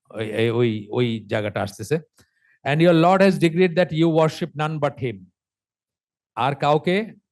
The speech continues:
আর কারো ই করবেন না, ইবাদত করবেন না, শুধু আল্লাহর। And তার পরের কথাটাই বলতেছেন, "And that you be kind and dutiful to your parents",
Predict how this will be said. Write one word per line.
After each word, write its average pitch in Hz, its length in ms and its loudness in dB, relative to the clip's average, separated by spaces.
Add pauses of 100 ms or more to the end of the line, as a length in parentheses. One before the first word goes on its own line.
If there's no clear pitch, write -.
আর 135 160 -4
কারো 165 460 -2 (100)
ই 147 140 -6
করবেন 165 300 0
না, 196 260 -6 (460)
ইবাদত 147 360 0
করবেন 160 220 -2
না, 160 60 -4
শুধু 185 280 -2
আল্লাহর। 127 420 -2
And 127 120 -12 (100)
তার 160 120 -6 (140)
পরের 185 220 2
কথাটাই 170 320 0
বলতেছেন, 135 420 -2
"And 135 180 -8
that 156 140 0 (100)
you 156 160 -4
be 143 80 -4
kind 139 320 -6 (220)
and 127 160 -8
dutiful 131 340 -4
to 127 140 -6
your 120 180 0
parents", 98 380 -6